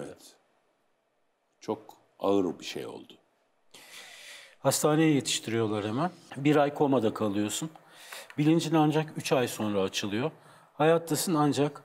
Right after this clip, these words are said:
Speaker 2: beynin büyük hasar alıyor. Tüfekle a-, e, açılan ateş sonucunda beynindeki bazı dokular zarar görmüş ve hiç beklenmedik bir rahatsızlığa yakalanıyorsun.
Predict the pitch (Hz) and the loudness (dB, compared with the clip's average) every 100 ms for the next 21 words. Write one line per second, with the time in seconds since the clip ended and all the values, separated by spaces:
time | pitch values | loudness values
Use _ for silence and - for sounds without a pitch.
0 | _ 139 139 123 123 110 113 - 104 107 | _ -2 0 -2 -6 -8 -10 -10 -10 -8
1 | 95 87 82 82 - _ _ _ _ - | -8 -10 -10 -14 -16 _ _ _ _ -20
2 | - - - - - - - - 180 180 | -20 -16 -14 -14 -16 -18 -16 -2 0 2
3 | 175 151 - - 131 127 127 - 160 143 | 2 2 -2 -2 0 0 -2 0 2 2
4 | 139 - 165 - 135 120 104 117 117 170 | -2 -2 -6 0 0 0 -2 -2 0 -2
5 | 143 143 139 131 123 - 113 135 135 107 | 2 2 2 0 -2 -8 -2 0 0 -2
6 | 117 123 117 104 95 110 117 120 131 131 | -6 -4 -4 -4 -4 -2 -2 -2 -2 -2
7 | 147 - - _ 120 131 135 - 135 - | -6 -10 -16 _ -6 -4 -4 -4 -4 -2
8 | 127 117 107 - 135 123 127 123 123 - | -2 -2 -6 -8 -6 -4 0 2 2 -2
9 | 127 135 120 98 - 95 90 90 90 - | 0 0 0 -2 -8 -14 -16 -18 -20 -20